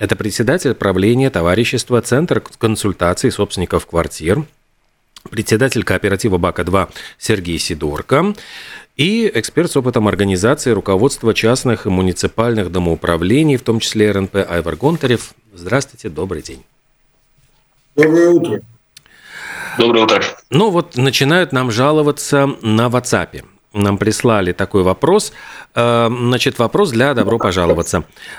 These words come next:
Speaker 1: Э, наша, значит, управляющая компания Сивинити, э, подняла плату за обхозяйствование.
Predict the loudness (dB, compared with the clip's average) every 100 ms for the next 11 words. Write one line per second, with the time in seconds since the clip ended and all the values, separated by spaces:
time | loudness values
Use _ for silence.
0 | -6 -2 -2 -2 0 2 0 0 0 -2
1 | -2 0 0 2 2 2 2 2 0 0
2 | 2 0 0 2 4 4 2 2 0 0
3 | -10 -20 -6 -4 -2 0 2 2 2 0
4 | 0 2 0 0 0 2 0 -2 -2 -2
5 | 2 2 0 -2 0 2 2 2